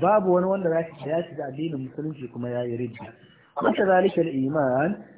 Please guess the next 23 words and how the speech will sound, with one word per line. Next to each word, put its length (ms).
haka 220
dai 120
al'amarin 500
imani 540
yake, 400
"Hina 360
tufariqu 680
bashashatuhu 720
al-qulub, 600
la 160
yasqatuhu 840
ahadun." 480
Yayin 500
da 320
asalin 560
madara 540
bashasha 580
a 160
nan 160
shine 300
asalin 500
musulunci, 640
madaran 540